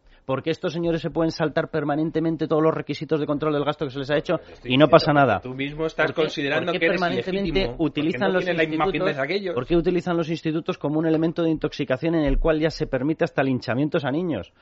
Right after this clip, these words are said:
Speaker 2: Mm.
Speaker 1: ¿Por qué están utilizando las calles para lo que le da la gana? ¿Por qué hacen desfilar a gente pagada por la Generalitat, pagada por sus partidos, y dicen,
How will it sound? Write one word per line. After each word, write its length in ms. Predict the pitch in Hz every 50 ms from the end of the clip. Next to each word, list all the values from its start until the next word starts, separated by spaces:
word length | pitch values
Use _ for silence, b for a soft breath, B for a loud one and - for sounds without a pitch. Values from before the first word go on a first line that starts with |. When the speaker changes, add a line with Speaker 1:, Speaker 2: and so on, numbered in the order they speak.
| b b b
Speaker 2:
Mm. 80 | 87
Speaker 1:
¿Por 160 | 87 131 123 -
qué 100 | - 165
están 220 | - - 175 180
utilizando 520 | 190 170 180 165 156 147 170 170 180 180
las 160 | 185 160 151 -
calles 300 | - 180 175 180 175 -
para 200 | - 165 151 135
lo 40 |
que 80 | 117 123
le 80 | 127 131
da 80 | 143
la 80 | 147 139
gana? 220 | 131 143 143 143 -
¿Por 160 | - 151 -
qué 80 | -
hacen 180 | 143 - 160 156
desfilar 440 | 143 156 - - 139 131 135 143 143
a 60 | 135
gente 300 | - 156 156 139 - 165
pagada 680 | - _ - 143 127 127 147 160 165 151 135 101 - _ _ -
por 160 | 120 110 113
la 80 | 110
Generalitat, 480 | 110 113 110 110 110 113 - 143 147 -
pagada 380 | - 120 104 110 131 151 156 143
por 100 | 131 123
sus 140 | - 139
partidos, 360 | - - 131 127 - 151 151 143
y 40 |
dicen, 240 | 147 135 - 131 127